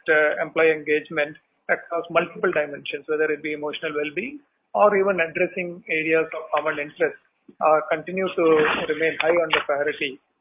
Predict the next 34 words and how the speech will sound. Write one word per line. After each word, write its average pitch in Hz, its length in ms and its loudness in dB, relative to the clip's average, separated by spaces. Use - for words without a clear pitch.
And, 151 300 -4
uh, 151 220 0
as 160 80 2
we 156 320 -6
actually 151 400 -8
transition 147 580 -4
to 151 100 -6
this 143 180 -4
kind 143 200 -4
of - 100 -12
a 139 80 -6
distributed - 500 -12
one, 71 160 -12
clients 165 260 4
are 180 60 2
comfortable 190 460 4
with 180 140 2
what 165 180 2
we 165 60 2
have 151 100 0
done, 202 200 -2
and 156 220 -4
they 156 60 2
want 160 300 -2
us 160 160 2
to 160 140 -14
take 165 140 -4
more 156 220 2
work, 175 280 0
uh, 147 500 2
in 165 160 -8
fact, 151 320 0
from 160 380 -2
other, 175 400 6